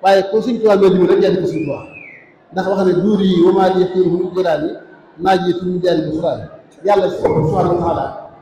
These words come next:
moo tànn sama dëkkandoo. Dëkkandoo yi ñu def, dañuy def, def na lu teggee lu mooy bu ñu nee fukk jaay juróom. Léegi loolu ñàkk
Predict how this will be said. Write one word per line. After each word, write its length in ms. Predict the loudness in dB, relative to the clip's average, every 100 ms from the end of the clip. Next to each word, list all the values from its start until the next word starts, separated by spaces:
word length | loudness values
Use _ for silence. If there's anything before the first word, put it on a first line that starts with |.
| -12
moo 200 | -2 2 2
tànn 180 | 2
sama 140 | 2 2
dëkkandoo. 380 | 2 0 0 -4 -8 -18 -20 -12
Dëkkandoo 300 | -8 -2 2 4
yi 80 |
ñu 80 | 2
def, 180 | 0 -2
dañuy 300 | 0 0 0
def, 140 | -4 -6 -4
def 120 | -6 -4
na 60 | -4
lu 140 | -2
teggee 260 | -2 0 0
lu 60 | 2
mooy 120 | 0
bu 80 | 2
ñu 160 | 2
nee 440 | 2 2 0 -2 -4 -8 -20 -20 -20 -20 -16
fukk 160 | -8 -6 -2
jaay 160 | 0 0
juróom. 240 | -2 0
Léegi 180 | 0 2
loolu 200 | 0 2
ñàkk 140 | 0